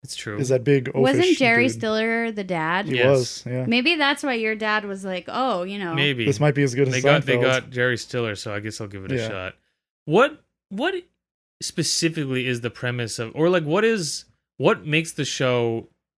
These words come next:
Speaker 1: what is Kevin James's character? He works at U P S.
Speaker 2: Everyman.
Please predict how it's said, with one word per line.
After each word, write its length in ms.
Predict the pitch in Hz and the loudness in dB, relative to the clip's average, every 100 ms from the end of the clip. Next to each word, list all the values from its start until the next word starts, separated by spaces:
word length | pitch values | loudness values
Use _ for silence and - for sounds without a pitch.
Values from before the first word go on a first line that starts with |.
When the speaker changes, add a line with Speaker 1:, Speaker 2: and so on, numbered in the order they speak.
| _ _ _ _ _ _ | _ _ _ _ _ _
Speaker 1:
what 240 | - 135 214 | -4 2 2
is 80 | 208 | 0
Kevin 300 | 180 160 143 | -2 -2 0
James's 340 | 135 127 113 | -2 -2 -6
character? 400 | - 107 90 - | -4 -4 -4 -6
He 100 | 113 | -6
works 280 | 120 185 220 | -2 -2 -2
at 60 | |
U 160 | 170 160 | -4 2
P 60 | 160 | 4
S. 60 | |
Speaker 2:
Everyman. 440 | 160 143 120 113 | 6 4 2 -4